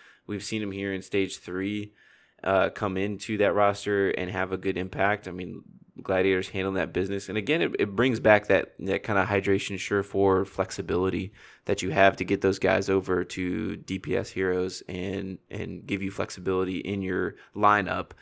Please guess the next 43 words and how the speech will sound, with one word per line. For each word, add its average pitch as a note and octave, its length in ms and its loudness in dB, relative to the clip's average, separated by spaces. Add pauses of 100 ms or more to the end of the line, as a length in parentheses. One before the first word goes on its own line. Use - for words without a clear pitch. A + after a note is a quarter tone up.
(100)
in G#2+ 200 -2
a F#2+ 60 -2
match F2+ 500 -8 (340)
to F#2+ 100 -6
be F#2+ 160 0
able F2+ 160 4
to F2 80 0
change F2+ 300 -6
what F2 180 -2
you're F2 80 -2
doing F2 400 -4
and, - 320 -10
and, F2 420 -6 (180)
and G2+ 160 -8
do F#2 140 0
it G2 80 -2
for F#2 140 -4
the F2+ 80 -4
better. F#2 400 2 (360)
And A#2+ 120 4
I A#2+ 40 6
think C#3 140 4
they're B2+ 80 8
gonna G#2+ 180 4
need F#2+ 300 -2
that G2 160 8
against F#2 280 0
the F#2 60 -6
Shanghai F#2 380 -2
Dragons, F2+ 540 -2
who F#2 320 -2 (100)
also G#2+ 340 4
can F2+ 220 -6
run F2+ 280 -2
some, F#2 380 -8
some - 220 -8
off F2+ 240 -4
compositions F2+ 720 -8
and F2 80 -10
things F#2 180 -8
like F#2 160 -4
that. - 280 -6
So - 240 -8